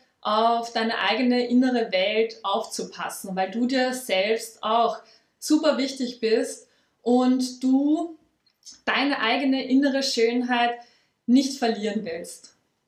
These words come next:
Wie schaffen wir es jetzt aber, uns von so emotional nicht verfügbaren Menschen fernzuhalten? Und das Erste ist wirklich,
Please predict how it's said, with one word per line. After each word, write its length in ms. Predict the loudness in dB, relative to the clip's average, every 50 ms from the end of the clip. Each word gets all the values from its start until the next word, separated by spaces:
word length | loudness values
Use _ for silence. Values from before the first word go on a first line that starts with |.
| _ _ _ _ -8
Wie 220 | -2 -2 0 0
schaffen 400 | 0 -2 -2 -4 -4 -4 -4 -4
wir 200 | -2 0 0 0
es 140 | -2 -4 -4
jetzt 300 | -4 -4 -4 -4 -8 -6
aber, 520 | -2 0 0 2 2 2 0 0 0 -2 -2
uns 400 | 0 2 2 2 2 -2 -6 -10
von 400 | -12 -14 -10 -6 -4 -4 -4 -2
so 200 | 0 0 0 0
emotional 880 | 0 -2 -2 -2 0 -2 -2 -2 -4 -6 -6 -4 -4 -4 -4 -2 -2
nicht 220 | 0 0 0 -2 -2
verfügbaren 640 | -6 -8 -8 -6 -8 -8 -8 -6 -4 -4 -4 -4 -4
Menschen 500 | -6 -6 -6 -6 -8 -8 -8 -10 -10 -10 -10
fernzuhalten? 840 | -10 -8 -8 -8 -10 -14 -14 -12 -10 -12 -12 -12 -14 -16 -18 -18 -20 _ -20 -20 -20 -20 _ _ _
Und 180 | -4 -4 -2 0
das 140 | 0 -2 -2
Erste 400 | 0 0 0 0 0 -2 -4 -4
ist 260 | -4 -4 -4 -6 -4
wirklich, 600 | -2 -2 -2 -2 -2 -2 -2 -2 -2 -2 -6 -10